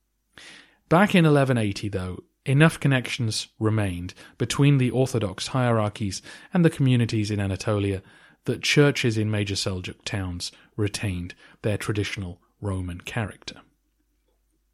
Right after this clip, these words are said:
The Byzantine Church had obviously gone through a very difficult time. Before Manzikert, bishops played a major role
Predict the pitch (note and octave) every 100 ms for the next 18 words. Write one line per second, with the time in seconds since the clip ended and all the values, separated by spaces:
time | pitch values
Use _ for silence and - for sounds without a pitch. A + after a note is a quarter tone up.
0 | _ _ _ _ _ - - _ - -
1 | - C3+ D3+ C#3 - G#2+ - G2 - A#2
2 | G#2 G#2 - G2+ G2+ G2 - G2+ F#2+ G2
3 | G#2 F#2+ F2 - G#2 - - - G#2+ -
4 | - _ - - - _ - A2 - E3+
5 | C#3+ A2 G2 - A#2+ C3 C#3+ G#2+ - D2+
6 | A#1 - C3+ - A#2 - - A2 G2+ G2+
7 | A#2 A#2+ A2 G2+ G#2 G#2 -